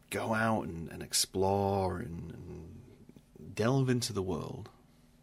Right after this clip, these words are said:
Or is it important that when you come out that you find success and that you find something permanent and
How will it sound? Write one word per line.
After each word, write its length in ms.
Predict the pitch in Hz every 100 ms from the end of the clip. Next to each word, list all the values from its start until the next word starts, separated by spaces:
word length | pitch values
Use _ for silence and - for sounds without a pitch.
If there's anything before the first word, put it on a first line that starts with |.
| - - -
Or 140 | 101
is 80 | 95
it 80 | 90
important 400 | 90 98 92 90
that 80 | 85
when 160 | 90
you 80 | 90
come 160 | - 92
out 240 | 95 95 -
that 100 | -
you 120 | 76
find 280 | - 87 76
success 680 | - - - - - - -
and 140 | - 82
that 80 |
you 100 | 69
find 380 | - - - 67
something 440 | - 80 - 64 - - - - - - -
permanent 480 | - 104 104 107 98 - - - - - -
and 380 | - 85 82